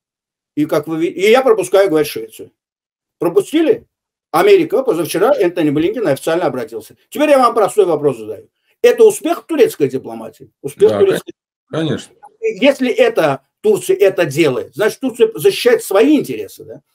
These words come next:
Speaker 1: Если она это защищает, эти интересы, здесь где-нибудь присутствует Украино-российская война? Никак. Это интересы той же Турции, которая не имеет к этому никакого отношения.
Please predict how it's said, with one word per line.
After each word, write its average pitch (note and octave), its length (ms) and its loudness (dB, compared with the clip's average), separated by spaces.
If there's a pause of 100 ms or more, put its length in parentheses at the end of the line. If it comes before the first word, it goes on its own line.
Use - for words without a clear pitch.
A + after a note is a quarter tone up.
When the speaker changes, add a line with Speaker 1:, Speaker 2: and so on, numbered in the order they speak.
(140)
Speaker 1:
Если A#3+ 220 -2
она D4 180 2
это F3 120 -4
защищает, A3 400 2
эти F#3 160 0
интересы, D#3+ 420 -2
здесь A3 340 -2
где-нибудь D#3 520 -2
присутствует C4 580 -6
Украино-российская D3+ 920 -4
война? A2 360 -12 (200)
Никак. G#3 540 0 (320)
Это F3 220 0
интересы E3+ 440 0
той D3+ 140 -2
же C3+ 120 -6
Турции, F3+ 280 -8
которая D3+ 260 0
не D#3+ 140 2
имеет D#3+ 240 0
к - 40 -8
этому A#2+ 200 -10
никакого A2+ 420 -8
отношения. - 380 -20